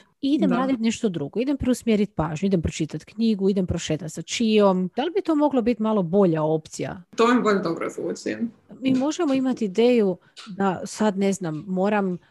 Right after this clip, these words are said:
Speaker 1: učiti, recimo, spremate za ispit ili na neki sastanak, nešto pripremate, sad ja moram to radit šest sati. Ako inače ne radite ni petnaest minuta,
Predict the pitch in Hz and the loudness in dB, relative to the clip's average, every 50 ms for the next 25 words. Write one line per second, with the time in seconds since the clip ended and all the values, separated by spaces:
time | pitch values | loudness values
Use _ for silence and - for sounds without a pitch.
0 | _ _ - 247 277 294 - - 214 - 214 202 202 185 202 196 - - 185 180 | _ _ -2 0 0 0 0 -2 -8 -6 -4 -2 -2 -2 -2 -4 -6 -8 -6 -6
1 | 170 180 - - - 208 214 208 196 180 - 196 165 160 180 190 202 208 190 - | -6 -6 -8 -6 -2 0 2 2 2 0 0 -2 -2 0 0 -2 -2 -2 -4 -4
2 | - 185 165 - 190 185 180 185 185 190 - 196 - - 196 196 - - - 180 | -4 -4 -2 -2 -2 -2 -2 -2 -2 -4 -4 -4 -2 0 0 0 0 0 -4 -4
3 | 160 160 151 - 175 175 170 - 165 - 180 170 196 196 208 - - 226 208 226 | -4 -4 -4 -4 -2 -2 -2 -2 -4 -6 -6 -10 -10 -10 -10 -6 -6 -2 0 0
4 | 214 208 196 214 226 220 202 180 - 196 196 196 180 170 - - - 185 175 - | 0 2 2 2 0 0 0 -2 -2 -2 -2 -2 -4 -4 -6 -4 -4 -4 -4 -4
5 | - - - - - _ _ - - _ _ _ _ _ _ _ _ _ - 190 | -6 -8 -8 -10 -16 _ _ -20 -20 _ _ _ _ _ _ _ _ _ -6 -6
6 | 196 - - 214 - - 247 302 370 403 359 - - 269 233 214 208 214 262 240 | -4 0 0 0 0 0 0 0 0 0 0 0 0 0 2 2 2 2 2 2
7 | 262 233 - - 202 196 190 - - - 240 - - 214 196 - - 190 175 165 | 0 0 0 0 0 0 0 0 2 2 2 2 2 0 0 2 2 2 2 4
8 | 165 151 156 - - - - 214 | 4 2 0 -2 -8 -10 -12 -12